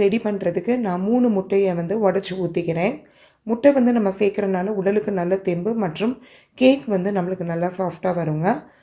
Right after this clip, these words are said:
அதனால நான் மூணு முட்டை எடுத்து உடைச்சு ஊத்திக்கிறேங்க. இப்போ இந்த முட்டைகளை பூரா நல்ல ஒரு ஹேண்ட் விஸ்கால நீங்க அடிச்சுக்கலாம் இந்த மாதிரி. இல்லைன்னா எக்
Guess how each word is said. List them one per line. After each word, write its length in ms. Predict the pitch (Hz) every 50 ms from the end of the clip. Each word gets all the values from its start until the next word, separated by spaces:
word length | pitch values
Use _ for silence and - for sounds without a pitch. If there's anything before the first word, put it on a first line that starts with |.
| _ _ _ _ _ _ -
அதனால 440 | 220 202 208 208 190 185 190 208 269 302 277
நான் 180 | 208 185 175 175
மூணு 160 | 185 202 208 196 185
முட்டை 220 | 175 175 208 196 180 160
எடுத்து 180 | 170 170 240 285 311 254 196
உடைச்சு 240 | 185 175 175 165 165 170
ஊத்திக்கிறேங்க. 500 | 160 175 170 - 160 160 156 156 156 165 202 269 - - - _ _ _ _ _ _ _ _ _ _ _ 220
இப்போ 120 | 214 - 262 254
இந்த 100 | 233 226 208
முட்டைகளை 420 | 202 202 208 247 262 269 269 254 240 247
பூரா 220 | 208 202 196 214 233 220 196
நல்ல 160 | 185 190 208 214 214
ஒரு 160 | 196 185 190 226 302 - - _ _ _ _ _ -
ஹேண்ட் 340 | - 226 226 240 247 254 262 240
விஸ்கால 480 | 220 196 - - - 220 208 196 208 214 208
நீங்க 160 | 196 180 180 175
அடிச்சுக்கலாம் 580 | 170 170 175 170 - 202 - 180 165 170 180 196
இந்த 120 | 190 175 170 170
மாதிரி. 280 | 175 175 160 160 185 226 302 302 - - - _ _ _ _ -
இல்லைன்னா 260 | 233 247 269 240 226 254 247 214
எக் 120 | 196